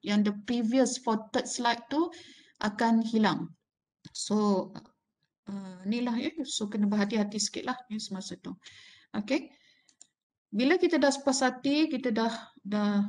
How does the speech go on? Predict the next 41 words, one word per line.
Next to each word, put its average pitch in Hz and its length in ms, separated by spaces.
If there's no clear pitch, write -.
suka 233 400
dah 233 160
dengan 214 320
kita 220 180
punya 214 220
ni, 254 320
okey, 247 320
kita 233 320
boleh 240 400
save 254 480
dia 226 240
dalam 220 320
bentuk 220 400
video, 220 480
ya, 226 160
ataupun 208 240
save 208 240
as 185 160
show, 254 240
tapi 220 400
hari 208 240
ni 226 80
kita 214 240
pergi 202 400
kat 202 160
sini. 262 240
So, 220 160
kita 240 240
akan 240 240
klik 262 320
this 226 240
export - 640
to 202 80
video. 208 560
So, 214 240
kita 214 160
akan 214 240
dapat - 240
paparan 208 480
yang 208 80
ini, 226 480